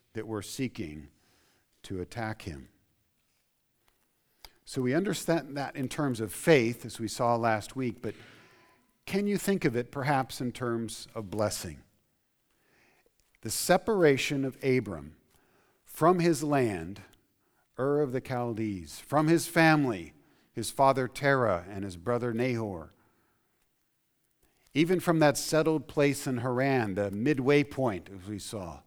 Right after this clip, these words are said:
Can you think of that, the separation, as a blessing, a huge blessing from God? You see, the nations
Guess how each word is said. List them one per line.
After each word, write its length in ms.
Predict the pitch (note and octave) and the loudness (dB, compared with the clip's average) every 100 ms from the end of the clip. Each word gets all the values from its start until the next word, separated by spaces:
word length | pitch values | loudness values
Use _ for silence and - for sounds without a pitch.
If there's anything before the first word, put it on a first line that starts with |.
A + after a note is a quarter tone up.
| _ _ _ _ _ _ _ _ _ _ _ _ _ - | _ _ _ _ _ _ _ _ _ _ _ _ _ -4
Can 160 | D#3+ | -2
you 120 | F3+ | 0
think 280 | F#3 G3+ G3+ | -2 -2 -2
of 140 | - G#2 | -2 -2
that, 340 | F#2+ C#2+ - - _ | -6 -6 -12 -20 _
the 80 | - | -10
separation, 920 | A#2+ - D#3 D#3 D3+ F#3 E3+ A2+ D2+ D2+ _ _ _ _ _ _ _ _ _ _ _ _ _ _ _ | -4 2 2 2 2 2 0 -6 -8 -14 _ _ _ _ _ _ _ _ _ _ _ _ _ _ _
as 180 | A#2 A2 | -8 -6
a 60 | G#2+ | -4
blessing, 580 | A2+ C#3+ - G2+ D2+ C2+ _ _ _ _ _ _ _ _ _ _ _ _ _ _ - | 2 2 2 -6 -6 -12 _ _ _ _ _ _ _ _ _ _ _ _ _ _ -6
a 80 | C3 | -2
huge 400 | C3 G#3 G3+ B2 | 2 2 0 -2
blessing 500 | A#2 G#2+ G#2 D#2+ C#2+ _ _ _ _ _ _ | -2 -2 -6 -8 -12 _ _ _ _ _ _
from 240 | - A#2 G2 | -8 -6 -4
God? 400 | A2 F2 C#2+ - - _ _ _ _ _ _ _ _ _ _ _ _ _ _ _ _ - - | -2 -4 -6 -12 -20 _ _ _ _ _ _ _ _ _ _ _ _ _ _ _ _ -16 -8
You 80 | |
see, 180 | C3+ E3 | 0 2
the 120 | C#3+ | 4
nations 800 | C#3 D#3 G3+ - B2+ C3+ D#3+ - | 4 4 4 2 0 -2 -4 -8